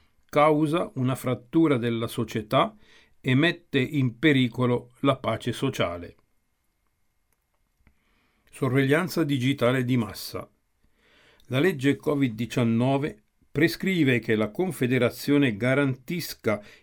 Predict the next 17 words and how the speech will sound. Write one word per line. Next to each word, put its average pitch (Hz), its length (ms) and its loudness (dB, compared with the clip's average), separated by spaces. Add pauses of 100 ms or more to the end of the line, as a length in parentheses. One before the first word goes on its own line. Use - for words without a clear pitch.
(120)
in 127 300 0
tutta 196 460 -2
la 117 120 4
Svizzera 170 580 -2 (500)
un 147 180 2
sistema 143 520 2
elettronico 143 680 0
di 120 120 0
tracciamento 135 840 -2
dei 123 180 -2
contatti 135 1000 -6
efficace 131 1000 -4
e 143 340 -2
capillare. 127 800 -2 (920)
Secondo 135 520 0
la 120 120 4
legge, 160 560 2